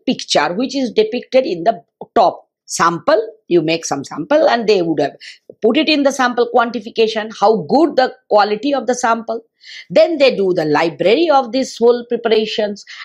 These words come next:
and then they do the sequencing and then come up with full sequence of the data. However, picture may look nice. Unfortunately, it's not so easy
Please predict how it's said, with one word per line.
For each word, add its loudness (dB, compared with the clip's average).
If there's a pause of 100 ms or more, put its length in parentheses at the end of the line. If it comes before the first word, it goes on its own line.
and -2
then 4
they 2
do 4
the 2
sequencing 0
and -2
then -2
come 0
up 2
with -4 (400)
full 2 (180)
sequence 0
of 2 (280)
the -4
data. 0 (600)
However, 0 (300)
picture 2
may 2
look 0
nice. -2 (580)
Unfortunately, 0
it's -6
not -2
so -2
easy 2